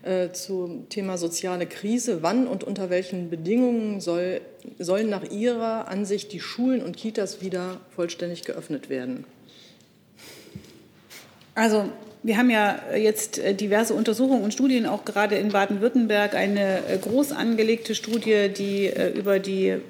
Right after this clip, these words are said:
Speaker 2: Frage, äh, geht, inwiefern Kinder ansteckend sind oder das Virus weitertragen können. Ich finde, auf der einen Seite muss natürlich immer dafür gesorgt werden, dass, dass, dass das, was man tut, man faktenbasiert macht. Aber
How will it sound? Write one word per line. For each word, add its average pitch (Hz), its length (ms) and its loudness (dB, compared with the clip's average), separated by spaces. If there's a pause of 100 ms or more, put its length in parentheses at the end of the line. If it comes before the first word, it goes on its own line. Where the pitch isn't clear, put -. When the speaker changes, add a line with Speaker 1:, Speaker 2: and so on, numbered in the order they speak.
Speaker 2:
Frage, 196 680 2 (160)
äh, 185 260 4
geht, 202 640 0
inwiefern 190 760 -2
Kinder 185 340 -2
ansteckend 202 560 0
sind 190 260 0
oder 180 220 0
das - 220 -6
Virus 190 260 -4
weitertragen 185 640 -2
können. 180 360 -4 (420)
Ich 196 100 0
finde, 220 220 4
auf 190 80 0
der - 120 2
einen 208 180 2
Seite 202 220 4
muss 196 280 4
natürlich 196 340 -2 (120)
immer 208 400 6
dafür 190 280 -2
gesorgt 190 400 2
werden, 185 420 2
dass, - 260 -4 (140)
dass, 196 200 -2 (200)
dass - 140 -6
das, 196 220 -2
was 190 100 -4
man 180 140 0
tut, 220 180 -4
man 180 140 0
faktenbasiert 175 680 -4
macht. - 220 -6 (100)
Aber 185 400 2